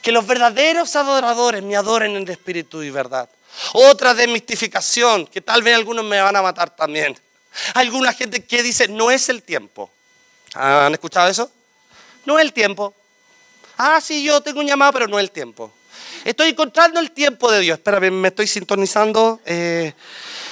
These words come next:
sí, pero ¿sabes qué? Siento, siento que no es el tiempo de hacerlo.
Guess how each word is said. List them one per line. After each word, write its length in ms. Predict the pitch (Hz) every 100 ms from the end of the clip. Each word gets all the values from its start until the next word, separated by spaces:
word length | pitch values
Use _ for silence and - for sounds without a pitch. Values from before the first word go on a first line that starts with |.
| -
sí, 320 | - - 302
pero 280 | 294 277 262 -
¿sabes 340 | - 285 294
qué? 140 | 294
Siento, 800 | 269 - 269 320 320 320 320 311 _ _ _ -
siento 560 | - - 285 302 285
que 100 | -
no 200 | 226 226
es 80 | 262
el 120 | 262
tiempo 420 | - 208 185 - 139
de 100 | 113
hacerlo. 520 | - 104 95 98